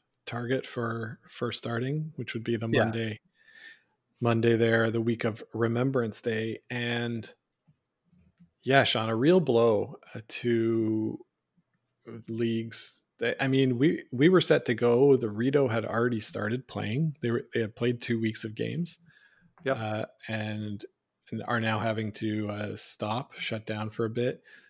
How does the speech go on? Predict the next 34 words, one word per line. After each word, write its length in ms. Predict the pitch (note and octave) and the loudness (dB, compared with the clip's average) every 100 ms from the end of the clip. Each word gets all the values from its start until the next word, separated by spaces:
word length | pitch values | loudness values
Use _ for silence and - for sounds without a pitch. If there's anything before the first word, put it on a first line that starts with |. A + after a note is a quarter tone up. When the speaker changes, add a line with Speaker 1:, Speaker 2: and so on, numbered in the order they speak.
| - | -6
Speaker 1:
You 80 | A#2 | -2
know, 100 | A2+ | 0
schedules 580 | - A#2 A2 B2+ A#2+ - | 0 -2 0 2 2 2
had 140 | A#2 | -2
been, 320 | A#2+ A#2 A#2+ - _ _ _ - | -2 -2 -4 -10 _ _ _ -14
uh, 420 | A2 A2+ A2 A2+ B2+ | -8 -6 -6 -8 -8
created, 720 | - A#2 A2+ A2+ A#2 A2+ A2+ | -2 0 2 0 0 0 -2
uh, 340 | A2 - - _ _ - _ - | -6 -8 -12 _ _ -20 _ -6
all 180 | A#2+ C3+ | 2 4
sorts 260 | - C3 - | 6 2 2
of 60 | |
planning 300 | - A#2 A2 G#2+ | -2 0 0 0
had 100 | G#2+ | -2
been 140 | G#2+ | -2
done 180 | A2 G#2 | -2 -2
for 120 | A2 | -4
the 100 | G#2 | -2
season. 460 | - A#2 G#2+ G2+ - _ _ - _ _ _ _ | -2 -2 -2 -8 -12 _ _ -20 _ _ _ _
And 440 | A2+ A2 A2 G#2+ G#2+ | -2 0 0 -2 -4
to 100 | A2 | -4
have 380 | G#2 A#2 A2 - | -2 -2 -4 -4
to 280 | B2 A#2 A2+ | -2 0 0
put 180 | B2 | 0
it 60 | A#2+ | 2
on 160 | A2+ G#2+ | 2 -2
pause 360 | A2 A2+ G#2 | -4 -2 -2
now, 240 | A2+ A2 B2 | -4 -4 -4
it's, 200 | A2+ - - _ _ - - | -4 -6 -10 _ _ -20 -4
it's 200 | B2 - | -4 0
necessary, 640 | A#2+ A#2 C3+ - B2+ C3 - | 0 2 2 4 4 4 2
I 160 | A#2 | -2
guess, 720 | G#2+ A2 G2+ A2 - - - - - _ _ _ _ - | 2 0 0 -2 -2 -4 -6 -12 -20 _ _ _ _ -10
um, 540 | G#2 G#2 G#2+ G#2+ G#2 - _ _ _ _ _ _ | -8 -6 -8 -10 -12 -18 _ _ _ _ _ _
given 500 | B2 A2+ A2+ A2+ | 0 2 2 -2